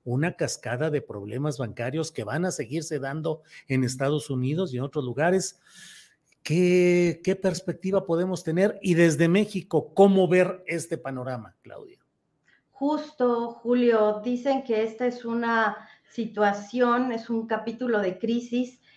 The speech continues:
Speaker 2: es una situación complicada y que no sabemos cuándo va a terminar. Por eso, en este momento es tan importante lo que están haciendo los bancos centrales, Julio.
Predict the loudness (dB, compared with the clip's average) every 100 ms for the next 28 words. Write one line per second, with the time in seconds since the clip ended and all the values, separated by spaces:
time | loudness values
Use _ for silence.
0 | _ -4 0 0 -2 -4 -4 -4 -4 -4
1 | -4 -6 -8 -2 2 4 2 0 -4 _
2 | _ _ -6 0 8 8 8 2 2 2
3 | 0 0 -2 -4 -2 0 2 2 2 0
4 | 0 -4 -4 -4 -4 -2 0 0 4 4
5 | 4 0 -16 _ -4 -4 -2 -2 0 2
6 | 0 -2 -4 -2 -2 0 -2 -4 -6 -4
7 | -2 -2 -2 -4 -4 -8 -4 -4 -2 -4
8 | -2 0 -2 -2 -2 -2 -4 -6 -6 -2
9 | 0 0 -6 -4 0 2 2